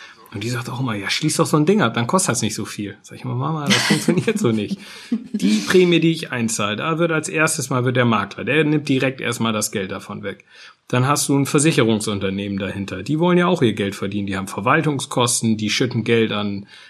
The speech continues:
an ihre Aktionäre aus, also dann an mich als E-T-F-Besitzer. Ich will ja auch was mit der Firma verdienen und so weiter und so fort. Und was am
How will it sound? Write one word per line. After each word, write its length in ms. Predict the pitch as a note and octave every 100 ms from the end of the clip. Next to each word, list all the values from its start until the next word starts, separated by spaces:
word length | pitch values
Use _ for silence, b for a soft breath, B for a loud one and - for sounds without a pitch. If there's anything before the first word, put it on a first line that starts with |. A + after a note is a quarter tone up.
| B
an 200 | - G2+
ihre 640 | G#2 A2 G2+ G#2 G2 F#2
Aktionäre 540 | - - G#2+ C3+ F3+ D#3+
aus, 320 | D#3 D#3+ D#3
also 200 | G2+ G2+
dann 180 | G2+ G2
an 160 | G#2
mich 240 | A#2 D3 A2+
als 160 | A2
E-T-F-Besitzer. 800 | A2+ G#2+ C3 E3 C#3+ C3 C#3+ C3+ A2+
Ich 80 |
will 80 | G#2
ja 60 | A2
auch 140 | D3+
was 180 | D3+ -
mit 100 | B2+
der 100 | B2
Firma 320 | B2 B2+ B2
verdienen 460 | A#2 A2+ A#2 A2+ A2 B B B B B
und 160 | - G3
so 140 | F3+
weiter 260 | E3 D#3 D#3
und 120 | C#3
so 120 | D3
fort. 400 | B2+ B2 G2+ A2 - b b b _
Und 100 | C3
was 160 | C#3
am 140 | C3+